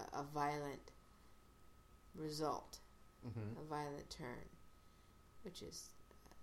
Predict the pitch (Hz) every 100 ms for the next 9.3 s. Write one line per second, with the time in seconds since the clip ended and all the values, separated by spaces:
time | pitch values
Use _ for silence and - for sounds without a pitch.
0 | - - - - - - - - - -
1 | - - - - - - - - 170 147
2 | - - - - - - - - - -
3 | - - - - - - - - - -
4 | - - - - - - - - - -
5 | - - - - - - - - - -
6 | - - - - 175 85 175 165 - -
7 | - - - - - - - - - -
8 | - - - - - - 226 185 170 -
9 | - -